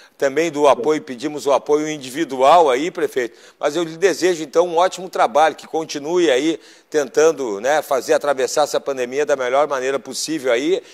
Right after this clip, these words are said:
e como o senhor falou também, parabéns aí a todos os agentes de saúde envolvidos nesse processo, prefeito.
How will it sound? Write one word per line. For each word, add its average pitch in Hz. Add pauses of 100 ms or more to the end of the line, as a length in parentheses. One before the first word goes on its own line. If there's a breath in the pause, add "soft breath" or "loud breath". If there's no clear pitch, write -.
(140 loud breath)
e 135
como 170
o -
senhor 170
falou 170
também, 180
parabéns 190
aí 143
a 143
todos 170
os 147
agentes 143
de 143
saúde 143
envolvidos 139
nesse 131
processo, 110
prefeito. 78